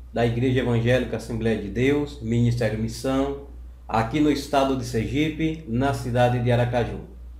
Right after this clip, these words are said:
Estamos de volta com mais um vídeo e no vídeo de hoje nós vamos comentar a lição de número cinco, que tem como tema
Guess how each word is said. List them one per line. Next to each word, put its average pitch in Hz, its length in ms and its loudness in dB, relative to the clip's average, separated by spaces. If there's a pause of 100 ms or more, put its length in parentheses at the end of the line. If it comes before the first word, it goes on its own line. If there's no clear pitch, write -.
(280)
Estamos 175 360 0
de 151 100 2
volta 139 320 4
com 131 140 -2
mais 123 180 0
um 127 140 -2
vídeo 151 480 0
e 127 100 -4
no 123 140 -2
vídeo 151 260 -2
de 127 140 0
hoje 147 500 2 (460)
nós 117 180 2
vamos 139 240 0
comentar 131 560 2
a 127 80 0
lição 131 840 -4
de 120 240 -2
número 143 540 0
cinco, 151 720 0
que 120 120 -4
tem 123 180 -2
como 135 320 -2
tema 160 640 2